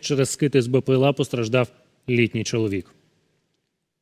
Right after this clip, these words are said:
На Житомирщині внаслідок російських обстрілів загинула одна людина, щонайменше п'ятеро постраждали. У Бердичівському районі виникла пожежа у будівлях промзони. В приватному секторі пошкоджені житлові будинки. Постраждав місцевий мешканець.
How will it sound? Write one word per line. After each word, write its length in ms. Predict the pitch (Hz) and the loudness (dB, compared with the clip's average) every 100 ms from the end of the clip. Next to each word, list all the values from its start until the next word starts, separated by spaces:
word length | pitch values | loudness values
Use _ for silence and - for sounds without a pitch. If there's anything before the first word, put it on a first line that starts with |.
| _ _ _ _ _ _ _ _ _ _ _ | _ _ _ _ _ _ _ _ _ _ _
На 100 | 165 | 2
Житомирщині 760 | 143 160 185 175 147 - 160 147 | 2 4 6 6 4 2 0 2
внаслідок 420 | 139 143 156 147 | 0 0 2 2
російських 520 | 147 139 151 - 151 | 2 2 0 0 2
обстрілів 460 | 165 147 156 143 127 | 2 2 2 4 4
загинула 460 | 131 139 147 143 | 2 2 4 2
одна 360 | 151 160 135 151 | 2 -2 0 2
людина, 560 | 147 139 147 139 131 101 | 2 2 4 4 2 -2
щонайменше 600 | - - 131 139 143 156 | -6 -2 0 0 0 0
п'ятеро 460 | 135 135 131 135 123 | 0 0 0 0 -2
постраждали. 680 | 139 151 135 143 135 127 - - _ _ | -2 0 2 4 4 4 2 -10 _ _
У 60 | 160 | 0
Бердичівському 640 | 160 156 147 143 - 151 | 2 4 2 0 0 0
районі 380 | 147 143 156 139 | 2 4 2 2
виникла 360 | 131 147 139 139 | 2 2 2 0
пожежа 460 | 143 120 151 131 | 0 2 2 4
у 80 | 139 | 2
будівлях 460 | 127 131 139 139 - | 2 2 2 2 0
промзони. 640 | 160 147 147 165 143 131 - - _ | 0 2 4 4 4 2 -2 -20 _
В 60 | _ | _
приватному 480 | 156 147 170 170 151 | 0 2 2 2 0
секторі 380 | - 160 156 135 | 2 2 2 0
пошкоджені 560 | 143 - 147 143 139 | 0 0 0 2 0
житлові 360 | 131 135 139 131 | 0 0 2 2
будинки. 540 | 135 139 127 - 123 - _ _ | 2 2 2 2 0 -2 _ _
Постраждав 500 | - 139 156 143 165 | -4 0 2 4 2
місцевий 400 | 151 143 160 151 | 2 2 2 2
мешканець. 560 | 151 147 - 147 131 - | 2 2 0 0 0 -4